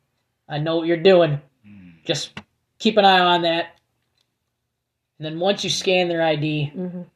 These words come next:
Speaker 1: boom, you can bring in the product. This is what I dislike. Instacart has the option to usually call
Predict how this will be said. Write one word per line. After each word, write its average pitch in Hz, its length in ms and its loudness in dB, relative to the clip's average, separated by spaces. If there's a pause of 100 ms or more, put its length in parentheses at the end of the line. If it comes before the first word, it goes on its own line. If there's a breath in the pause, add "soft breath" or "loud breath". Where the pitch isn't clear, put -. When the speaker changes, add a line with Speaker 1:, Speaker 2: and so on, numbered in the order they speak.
(180)
Speaker 1:
boom, 175 240 2
you 160 60 -2
can 156 120 -4
bring 156 160 -4
in 156 60 -6
the 147 60 -6
product. 151 420 -2 (1300)
This 170 140 -10
is 160 100 -6
what 156 140 0
I 143 80 0
dislike. 135 580 -8 (680 soft breath)
Instacart 202 720 0 (1300)
has 165 240 0
the 156 140 -2
option 147 400 -4
to 135 80 -4
usually 143 400 -2
call 180 600 2